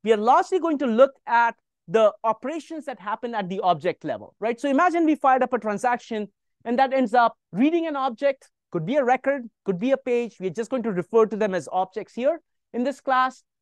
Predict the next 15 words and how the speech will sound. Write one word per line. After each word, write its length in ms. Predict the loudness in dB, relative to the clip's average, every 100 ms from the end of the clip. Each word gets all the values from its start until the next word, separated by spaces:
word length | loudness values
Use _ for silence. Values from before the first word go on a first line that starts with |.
| -2
does 240 | 0 0
some 220 | 0 -2 -2
checking 520 | -4 -4 -4 -8 -8 -6
of 120 | -6 -4
that 160 | -6 -4
value, 560 | -2 -2 -2 -2 -4 -10 _ _ -4
does 180 | -2 -2
some 160 | -2
action 340 | -2 -4 -4 -2
like 200 | -2 -2
pay, 280 | 2 2 2 -4 _
and 160 | -6 -2
then 120 | -4 -2 2
updates 480 | 2 2 -4 -4 -4
that 180 | -6